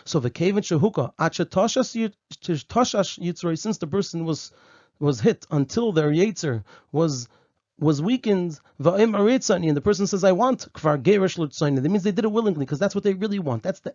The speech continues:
essence and pnimius of every Yid. And just like this is how it is regarding Lutzaini,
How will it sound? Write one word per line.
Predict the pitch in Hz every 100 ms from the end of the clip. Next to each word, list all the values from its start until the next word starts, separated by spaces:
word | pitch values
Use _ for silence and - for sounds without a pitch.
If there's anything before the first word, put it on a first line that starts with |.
| -
essence | 208 - 208 - -
and | 147 147
pnimius | 220 208 196 151
of | 147
every | 208 180
Yid. | 196 170 104 - _ - - -
And | 123
just | 123 233 -
like | 185
this | 160 196
is | 165
how | 131 175 170
it | 170
is | 143
regarding | 147 127 175 180 156 127
Lutzaini, | 135 135 - - 147 135 139 170